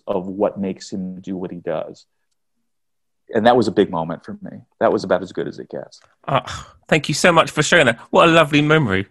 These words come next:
Speaker 2: What a lovely moment that is. Uh, and thank you for, for sharing your, uh, memories of, of writing the book. Um, b-, before I let you go, um, we, we must talk about this fantastic new book which arrived through my door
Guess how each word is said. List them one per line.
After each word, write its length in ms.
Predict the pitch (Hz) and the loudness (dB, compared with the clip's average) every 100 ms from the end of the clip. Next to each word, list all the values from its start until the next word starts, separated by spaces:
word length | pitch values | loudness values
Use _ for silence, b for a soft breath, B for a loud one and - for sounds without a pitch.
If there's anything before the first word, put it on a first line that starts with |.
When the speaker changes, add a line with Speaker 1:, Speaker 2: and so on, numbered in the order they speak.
| _ | _
Speaker 2:
What 140 | 139 | -2
a 20 | 139 | 0
lovely 220 | 135 135 | 0 2
moment 400 | 139 139 98 104 | 4 4 2 0
that 180 | 107 110 | 0 0
is. 380 | 104 - - - | -2 -4 -10 -2
Uh, 260 | 113 98 - | 0 2 0
and 340 | 117 95 98 | -2 -2 -4
thank 300 | - 135 131 | -2 -2 -2
you 100 | 98 | -6
for, 200 | 98 104 | -6 -4
for 180 | 98 - | -6 -6
sharing 400 | - 120 110 101 | -4 0 2 2
your, 300 | 104 98 95 - B B B _ - | 0 -2 -4 -10 B B B _ -4
uh, 80 | 92 | -2
memories 400 | 113 107 98 - | 2 2 0 0
of, 160 | 101 107 | -2 -2
of 200 | 110 107 | -8 0
writing 200 | 110 104 | 0 0
the 80 | 101 | -4
book. 480 | 110 135 98 - - - | 0 2 2 0 -6 0
Um, 340 | 120 127 131 B B B B _ _ b - | 2 2 -2 B B B B _ _ b -10
b-, 60 | |
before 320 | - 175 180 | -2 2 4
I 60 | 156 | 6
let 180 | 135 127 | 6 2
you 80 | 123 | 4
go, 420 | 135 110 139 220 - | 6 6 6 2 0
um, 460 | 135 123 127 131 - | 2 4 2 0 -2
we, 320 | 139 139 139 - | 0 0 -2 -4
we 100 | 139 | 0
must 240 | 156 - | 0 0
talk 180 | - 143 | 0 0
about 340 | 131 127 117 | 2 2 2
this 360 | 120 117 - - | 0 0 -2 -8
fantastic 600 | - 127 - 175 - - | -4 -2 0 -2 -2 -2
new 200 | 110 107 | 0 0
book 320 | 110 113 - | 0 -2 -2
which 360 | 117 - - - - | -4 -4 -6 -8 -6
arrived 460 | 117 117 113 107 | 0 4 4 2
through 200 | - 110 | -2 -2
my 180 | 104 98 | 2 2
door 440 | 110 107 101 98 | 2 2 2 0